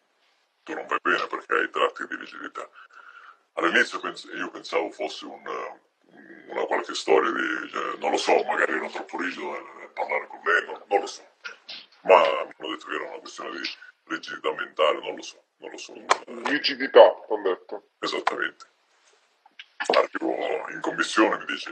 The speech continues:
Speaker 1: mi dicono di fare un altro ricorso, ma questa volta non l'ho fatto.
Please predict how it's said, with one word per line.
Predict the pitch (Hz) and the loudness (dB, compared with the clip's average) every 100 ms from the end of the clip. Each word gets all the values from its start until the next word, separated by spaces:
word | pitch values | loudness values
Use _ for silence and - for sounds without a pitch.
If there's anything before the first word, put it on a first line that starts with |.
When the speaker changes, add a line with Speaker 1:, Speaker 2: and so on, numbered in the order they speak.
| - | -12
Speaker 1:
mi | - - | -14 -14
dicono | - - - - - - - | -10 -8 -8 -14 -18 -20 -6
di | - | 0
fare | - - | 2 4
un | |
altro | 73 - - | 2 0 -4
ricorso, | - - - - 87 - _ | -4 -4 -4 -6 -10 -12 _
ma | - - _ _ _ | -14 -14 _ _ _
questa | - - | -14 -6
volta | - - - | -4 -6 -10
non | - | -12
l'ho | - | -4
fatto. | - - - - | -2 -2 -6 -10